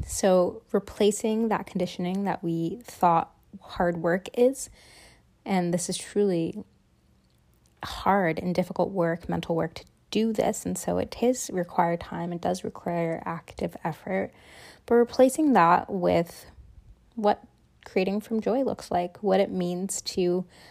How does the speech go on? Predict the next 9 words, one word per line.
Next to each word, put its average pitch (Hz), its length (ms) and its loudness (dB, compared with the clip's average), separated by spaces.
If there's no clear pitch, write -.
actually 180 460 0
move 185 360 2
from 175 560 -6
what 185 240 0
I - 160 0
see 175 340 -4
as 175 240 -2
employee 202 520 2
mindset 170 640 -2